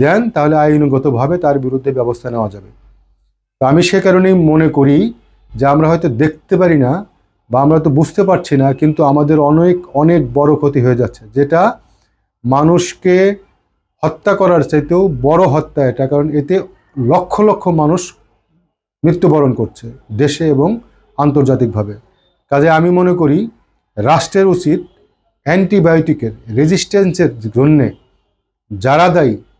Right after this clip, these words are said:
তাদের বিরুদ্ধে কঠোর আইনানুগ ব্যবস্থা গ্রহণ করা উচিত। এতে দেশ ও জাতির মানুষ বাঁচবে, দেশের অর্থনীতি রক্ষা পাবে এবং আমরা সুস্থ সুন্দর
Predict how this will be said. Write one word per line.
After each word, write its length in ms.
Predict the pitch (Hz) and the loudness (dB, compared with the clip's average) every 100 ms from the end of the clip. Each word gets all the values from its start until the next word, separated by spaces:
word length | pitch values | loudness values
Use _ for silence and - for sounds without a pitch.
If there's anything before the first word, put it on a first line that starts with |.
| _ _ _ 123 | _ _ _ -4
তাদের 260 | 135 165 175 | -2 0 0
বিরুদ্ধে 480 | 165 165 143 127 107 - _ _ _ _ - | 2 0 0 0 -2 -6 _ _ _ _ -2
কঠোর 480 | 160 165 - 185 190 143 | -2 0 -2 0 0 0
আইনানুগ 420 | 151 156 156 151 131 | 0 2 2 2 0
ব্যবস্থা 460 | 123 127 139 139 143 | 0 0 0 -2 -6
গ্রহণ 280 | 113 117 123 | -4 -4 -4
করা 200 | 120 120 | -2 0
উচিত। 260 | 117 101 107 _ _ _ _ _ - | 0 -4 -12 _ _ _ _ _ -4
এতে 220 | 135 147 110 110 | -2 0 0 0
দেশ 180 | 156 165 - - _ - | 0 0 -6 -20 _ -8
ও 40 | 123 110 | -6 0
জাতির 360 | 143 139 143 139 113 113 | -2 0 -2 -2 -4 -2
মানুষ 220 | 135 156 151 | 0 0 0
বাঁচবে, 400 | 156 143 143 175 185 113 | 0 -2 -4 -8 -8 -4
দেশের 260 | 123 143 135 127 | -4 -2 -6 -4
অর্থনীতি 440 | 139 - 156 156 156 | -8 -2 -2 0 0
রক্ষা 280 | 147 - | -2 -4
পাবে 240 | 156 165 196 - _ _ _ _ | -2 -2 -2 -6 _ _ _ _
এবং 260 | 120 120 135 208 214 - _ - | 0 0 2 0 -2 -10 _ 0
আমরা 200 | 135 135 | 2 0
সুস্থ 320 | - 180 - | -2 -4 -4
সুন্দর 360 | 175 - 143 | -6 0 2